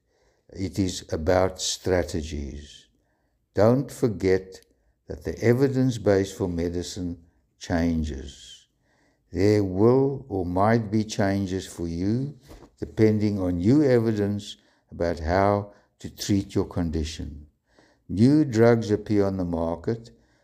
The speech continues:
and established drugs find new ways of treating certain conditions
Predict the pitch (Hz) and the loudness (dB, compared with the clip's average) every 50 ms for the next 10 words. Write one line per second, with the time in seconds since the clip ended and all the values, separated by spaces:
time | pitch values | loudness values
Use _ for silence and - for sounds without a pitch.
0 | _ _ - 85 87 90 82 - - - 123 117 117 110 110 120 117 107 101 104 | _ _ -10 -8 -6 -6 -6 -4 2 4 6 6 6 4 2 0 0 0 -2 -2
1 | 90 92 92 92 92 90 - - - _ _ - 95 90 90 90 90 87 90 101 | -2 0 0 0 -2 -4 -10 -16 -20 _ _ -6 -4 -2 -2 -2 -2 -2 2 4
2 | 120 127 131 127 117 98 92 87 90 90 90 92 90 - - _ _ _ _ _ | 4 6 6 4 4 4 2 2 2 0 0 -2 -6 -10 -14 _ _ _ _ _
3 | _ _ _ _ - 80 76 - - - 107 98 92 90 - 98 90 85 - - | _ _ _ _ -18 -18 -16 -16 -12 -4 -4 -4 -4 -2 -4 -6 -4 -4 -4 0
4 | 92 90 90 - - 92 82 - 85 80 80 76 78 78 76 - 80 82 85 82 | 0 0 0 0 -2 -6 -4 -4 -4 -4 -2 -2 -4 -4 -4 -4 -6 -6 -6 -8
5 | - - - | -10 -14 -20